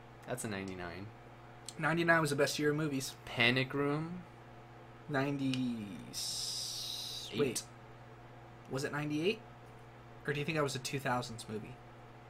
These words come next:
Speaker 1: Whiplash, two thousand nine.
Speaker 2: Whiplash was two thousand nine?
Speaker 1: Something like that.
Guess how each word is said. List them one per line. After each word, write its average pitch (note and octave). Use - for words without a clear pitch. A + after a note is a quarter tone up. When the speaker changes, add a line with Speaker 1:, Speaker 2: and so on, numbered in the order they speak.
Speaker 1:
Whiplash, B2
two G#2+
thousand F#2+
nine. F#2+
Speaker 2:
Whiplash G#3
was F#3+
two F#3+
thousand F3+
nine? D#3+
Speaker 1:
Something F2+
like F#2+
that. F#2+